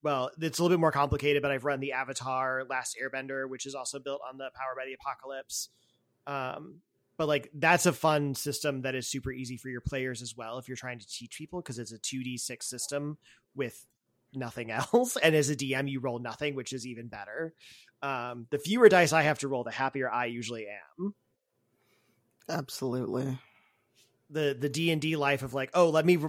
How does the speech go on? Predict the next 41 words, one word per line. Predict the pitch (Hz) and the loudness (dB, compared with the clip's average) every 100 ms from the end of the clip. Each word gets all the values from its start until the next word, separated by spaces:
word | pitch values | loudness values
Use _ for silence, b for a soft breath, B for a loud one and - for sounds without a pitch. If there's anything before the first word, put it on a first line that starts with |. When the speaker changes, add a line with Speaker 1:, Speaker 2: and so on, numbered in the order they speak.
| - | -2
Speaker 1:
let | 165 | 0
me | 147 | 0
pour | 143 170 175 | 2 6 8
out | 175 | 8
all | 151 160 | 8 6
my | 165 170 | 8 6
dice | 156 147 | 6 4
across | 151 - 147 - | 0 2 2 4
my | 165 | 2
desk. | 160 139 139 131 - - - _ | 4 2 2 2 -2 -6 -12 _
Let | 156 | -2
me, | 160 160 | 2 2
I | 143 | 2
need | 147 151 147 143 147 | 0 0 0 0 -2
my | 143 135 | -2 -2
six | - 180 175 | 0 0 0
D | 151 131 165 | -6 -4 -4
six | - 170 147 - | -2 -2 -2 -4
for | 156 151 | -4 -2
this | 156 - | -2 -2
thing. | - 143 143 139 | -2 0 0 0
I | |
need | 139 135 120 | -2 -6 -10
twelve | - 156 151 147 | 0 2 2 0
D | 139 151 | -4 -10
fours | 131 143 143 143 | -2 0 2 0
for | 147 | -4
that." | 143 131 123 151 - - b b b b b - | -2 -2 2 0 0 -12 b b b b b -4
Um, | 147 135 - 127 123 | 0 0 -2 -6 -10
Speaker 2:
Yeah. | 139 135 135 135 135 135 131 123 123 131 B B B B _ _ _ _ _ _ | -8 -8 -6 -4 -4 -2 -2 -4 -4 -8 B B B B _ _ _ _ _ _
Or, | - 143 139 - | 0 4 4 2
or | 143 | 0
being | 143 151 | 2 4
a | 143 | 4
rogue | 139 139 139 | 4 4 2
and | 139 | 0
doing | 135 127 | -2 -2
sneak | 127 - 131 | -2 -4 -4
attack. | 135 - 120 127 | -4 -2 -2 0
You're | 147 | 0
like, | 139 - | 0 -2